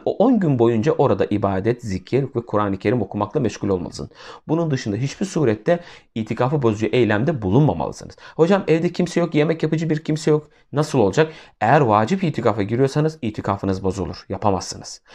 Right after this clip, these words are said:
Eğer nafile itikafa giriyorsanız zaten kocanızdan rıza almanızın nedeni de budur. "Ha hocam rıza izin veriyor ama başka bir türlü vermiyor." O zaman nafilede esneklikler yine var. Yine en azından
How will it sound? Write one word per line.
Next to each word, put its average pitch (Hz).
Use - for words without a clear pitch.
Eğer 135
nafile 120
itikafa 170
giriyorsanız 127
zaten 151
kocanızdan 135
rıza 113
almanızın 113
nedeni 107
de 98
budur. -
"Ha 156
hocam 175
rıza 156
izin 175
veriyor 175
ama 160
başka 160
bir 147
türlü 131
vermiyor." 98
O 226
zaman 139
nafilede 160
esneklikler 117
yine 98
var. 55
Yine 190
en 170
azından 110